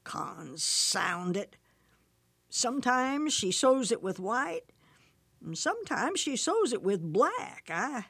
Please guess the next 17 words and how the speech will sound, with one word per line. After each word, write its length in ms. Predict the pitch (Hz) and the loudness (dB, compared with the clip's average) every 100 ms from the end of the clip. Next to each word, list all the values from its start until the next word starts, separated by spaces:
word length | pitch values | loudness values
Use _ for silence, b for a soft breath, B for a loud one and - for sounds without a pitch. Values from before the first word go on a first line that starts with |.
| - | -2
I 160 | 208 269 | 2 2
wish 340 | 240 330 - | 4 2 2
to 100 | 214 | 0
Jiminy 640 | 170 160 359 277 180 262 | 0 2 0 0 0 0
she'd 280 | 320 - 277 | 2 2 0
stick 320 | - - 349 - | 0 0 -2 2
to 120 | 208 | 0
one 500 | 180 262 294 370 359 | 4 4 4 2 0
or 240 | 247 220 | 0 0
t'other. 580 | - 320 392 185 214 330 B B B B _ - - | 2 6 6 6 2 -2 B B B B _ -16 -10
I 200 | 180 277 | -8 -6
can't 340 | - 240 262 | -2 0 0
keep 260 | - 320 - | 0 -2 0
the 80 | 170 | 0
run 320 | 170 285 180 | 6 6 6
of 160 | 151 143 | -4 -8
'em. 180 | - | -12